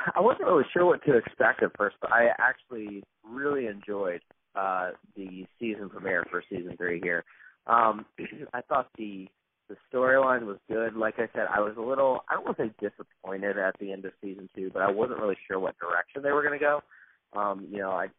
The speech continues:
I didn't exactly like this idea of, like, oh, you have all of these kind of, like, mutated people now. And I think some of the reason for that was just because I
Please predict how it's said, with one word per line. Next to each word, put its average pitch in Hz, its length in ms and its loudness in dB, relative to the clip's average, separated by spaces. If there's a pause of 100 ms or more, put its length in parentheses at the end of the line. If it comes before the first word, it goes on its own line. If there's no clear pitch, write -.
(120)
I 98 80 -6
didn't 98 460 -10 (180)
exactly 90 1000 -2 (880)
like 98 420 2
this 92 240 0
idea 90 640 0
of, 85 60 0 (100)
like, 90 220 0 (100)
oh, 92 100 0
you 90 220 -2
have 90 280 2
all 90 300 2
of 85 140 -10
these 85 200 -8 (240)
kind 85 220 -12
of, 80 100 -10 (200)
like, - 140 -16 (600)
mutated 95 680 -2
people 95 320 -2
now. 98 180 6
And 104 80 6
I 117 60 4 (100)
think 202 160 -2 (180)
some 110 200 2
of 104 80 2
the 104 100 -2
reason 104 340 -2
for 101 120 -2
that 95 260 2
was 92 180 -8
just 90 200 -10
because 85 260 -8
I 87 80 0